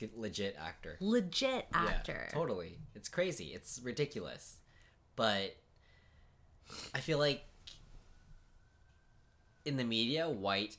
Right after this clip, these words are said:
Speaker 1: is right. <laughs>
Speaker 2: Yeah.
Speaker 1: You know what I mean?
Speaker 2: And then, um, black is awesome.
Speaker 1: Yeah.
Speaker 2: <laughs> What rhymes with black?
Speaker 1: Black is like crack. <laughs>
Speaker 2: Black is like crack. You need it.
Speaker 1: Yeah. <laughs> And then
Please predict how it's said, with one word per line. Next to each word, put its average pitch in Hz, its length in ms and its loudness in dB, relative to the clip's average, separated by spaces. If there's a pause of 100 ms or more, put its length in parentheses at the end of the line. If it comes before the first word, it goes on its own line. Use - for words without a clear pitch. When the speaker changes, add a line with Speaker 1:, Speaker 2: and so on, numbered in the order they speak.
Speaker 1:
is 104 240 -6
right. 98 680 -2
<laughs> - 40 -20 (180)
Speaker 2:
Yeah. 185 440 8
Speaker 1:
You 143 260 4
know 147 60 0
what 131 120 2
I 123 40 -2
mean? 113 180 -4
Speaker 2:
And 220 120 6
then, 208 240 10
um, 180 280 4 (1040)
black 175 580 4
is 156 400 6 (880)
awesome. 165 540 12
Speaker 1:
Yeah. 220 580 10
Speaker 2:
<laughs> - 20 4
What 262 220 12
rhymes 247 400 12
with 214 380 2
black? 180 560 6 (280)
Speaker 1:
Black 104 280 4
is 98 200 -4
like 90 340 -2
crack. 82 500 -4 (380)
<laughs> - 440 -4
Speaker 2:
Black 170 200 6
is 202 80 2
like 214 160 6
crack. 220 320 8 (100)
You 180 100 -2
need 185 220 2
it. 151 300 4
Speaker 1:
Yeah. 113 300 2
<laughs> - 720 0
And 92 140 -10
then 98 180 -6